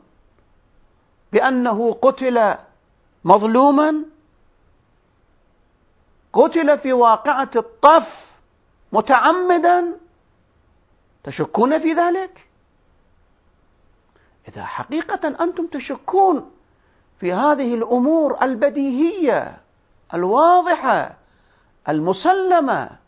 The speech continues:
المتواترة عند جميع المسلمين، فعلى الإسلام السلام. إذن هذه الآية فيها دلالة واضحة على جواز لعن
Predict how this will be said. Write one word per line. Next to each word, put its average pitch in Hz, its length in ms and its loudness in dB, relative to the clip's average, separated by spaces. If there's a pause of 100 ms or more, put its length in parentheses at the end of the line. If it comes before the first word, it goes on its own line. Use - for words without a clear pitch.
(520)
المتواترة 262 920 0
عند 233 300 -6
جميع 202 480 -4
المسلمين، 175 840 -6 (760)
فعلى 269 300 2
الإسلام 214 540 -10
السلام. 196 880 -2 (1900)
إذن 220 260 -2
هذه 214 440 -6
الآية 202 460 -4
فيها 208 560 -4 (960)
دلالة 165 560 -4
واضحة 240 760 -2 (1080)
على 151 300 2
جواز 156 640 -2
لعن 175 500 -2